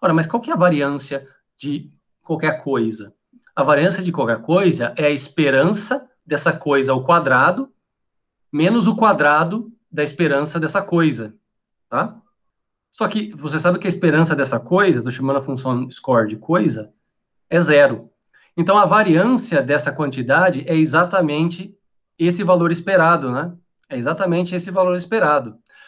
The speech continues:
Ou seja, então, o valor esperado da função score ao quadrado me retorna toda a variabilidade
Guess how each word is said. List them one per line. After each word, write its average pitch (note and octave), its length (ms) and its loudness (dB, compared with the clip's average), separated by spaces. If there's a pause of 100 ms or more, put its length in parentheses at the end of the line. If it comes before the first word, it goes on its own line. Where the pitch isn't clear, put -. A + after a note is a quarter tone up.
(120)
Ou G#3+ 120 -2
seja, C3+ 340 0
então, A#2+ 240 -2
o A#2+ 60 -6
valor B2 400 -2
esperado C#3+ 840 -2 (420)
da - 120 -6
função E3 520 -2
score C#3+ 380 0
ao A#2 100 -2
quadrado B2 640 0 (320)
me D#3+ 180 4
retorna F3 760 2
toda B3+ 300 2
a A#3+ 40 0
variabilidade F#3 1300 -2